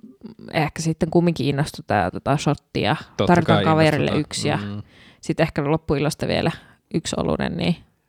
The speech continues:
Speaker 2: Kyllä se yli viidenkympin mennään helposti.
Speaker 1: Siis se on hurjaa.
Speaker 2: Joo. Kun
Speaker 1: Se on
Speaker 2: siihen pitää
Speaker 1: hurjaa.
Speaker 2: Ja mä lasken siihen myös sen sitten, kun illan päätteeksi syödään vielä.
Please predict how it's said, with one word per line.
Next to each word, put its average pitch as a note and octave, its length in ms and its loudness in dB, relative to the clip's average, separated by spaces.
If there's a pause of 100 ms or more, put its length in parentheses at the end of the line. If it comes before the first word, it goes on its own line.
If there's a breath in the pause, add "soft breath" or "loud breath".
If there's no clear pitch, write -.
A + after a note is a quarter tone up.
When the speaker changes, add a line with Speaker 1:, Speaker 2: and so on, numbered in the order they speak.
(140)
Speaker 2:
Kyllä C3+ 240 2
se G2+ 100 -6
yli G#2+ 200 -4
viidenkympin G2+ 460 -4
mennään F#2+ 280 -10
helposti. - 480 -12 (140)
Speaker 1:
Siis G#3 160 2
se C4+ 60 6
on C4 120 6
hurjaa. G#3+ 580 4
Speaker 2:
Joo. G2 280 -8 (240)
Kun - 60 2
Speaker 1:
Se A#3+ 60 8
on A#3+ 60 10
Speaker 2:
siihen A#3 160 6
pitää G#3+ 260 2
Speaker 1:
hurjaa. F#3+ 140 0 (140)
Speaker 2:
Ja G#2 60 -10
mä A#2+ 140 0
lasken C#3+ 260 -2
siihen G#2 280 -2
myös F#2 220 -8
sen F#2 160 -8
sitten, F#2+ 260 -10
kun F#2+ 160 -8
illan F#2+ 180 -4
päätteeksi F2+ 360 -8
syödään G2+ 460 -2
vielä. - 180 -12